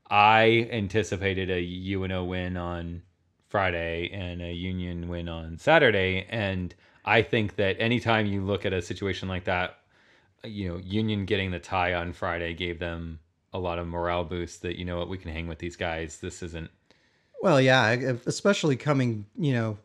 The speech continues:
Speaker 2: back from being down two to nothing. It,
Speaker 1: Right.
Speaker 2: you know, depending on the circumstances, that might have been, you know,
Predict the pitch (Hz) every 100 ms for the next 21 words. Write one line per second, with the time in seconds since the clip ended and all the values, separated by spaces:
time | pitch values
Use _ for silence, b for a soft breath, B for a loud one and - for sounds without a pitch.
0 | _ _ _ _ - 120 147 131 139 -
1 | 117 107 113 110 107 107 104 - 110 101
2 | 117 - 95 92 104 - 101 202 160 139
3 | 123 123 165 165 135 120 - 185 151 123
4 | 151 123 120 127 110 123 127 120 113 110
5 | 113 107 113 107 98